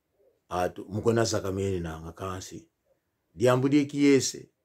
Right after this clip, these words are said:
ilu natini, ilu kamba. Apangizama, dia dez de dezembro de dois mil e vinte e dois.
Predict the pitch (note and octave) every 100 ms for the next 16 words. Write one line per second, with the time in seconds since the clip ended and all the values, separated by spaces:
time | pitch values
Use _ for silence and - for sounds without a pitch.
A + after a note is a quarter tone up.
0 | _ A2+ A2 G2+ F#2+ - E2+ E2 E2 _
1 | D#2+ E2+ F2 E2+ D#2+ _ _ _ _ _
2 | _ _ _ _ _ _ _ _ _ _
3 | _ _ _ _ _ _ _ _ _ _
4 | _ _ _ _ _ _ _ _ _ _
5 | _ _ _ _ _ _ G#2 G2+ - B2+
6 | F#3 D3 C#3 C3 C3 D#3 _ _ _ _
7 | _ _ _ _ _ _ _ _ _ _
8 | F#2 A#2+ E3 C3+ F#2+ C3+ C#3 A#2 G2 -
9 | - - _ _ _ G2 F2+ F2 A2 A#2+
10 | C#3 C#3 C#3+ E3 _ _ _ _ _ _
11 | _ _ - F2 G2 A#2 G2+ G2+ G#2 F2+
12 | F2+ E2+ E2+ C2+ D2+ D2 - - _